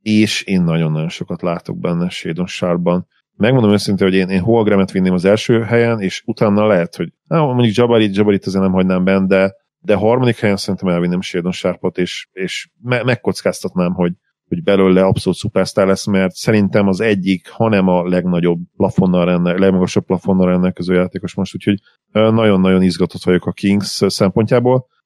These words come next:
Nem érdekel a, a, a logjam a poszton, vagy Ivy-t viszem el, vagy Sharpot elviszem a helyükben.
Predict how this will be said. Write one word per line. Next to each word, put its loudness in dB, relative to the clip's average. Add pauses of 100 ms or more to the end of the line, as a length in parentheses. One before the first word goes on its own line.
Nem 0
érdekel 2
a, 2
a, 0 (340)
a -2
logjam 2
a 2
poszton, -2
vagy 0
Ivy-t 2
viszem -2
el, -2
vagy 0
Sharpot -4
elviszem -6
a -14
helyükben. -12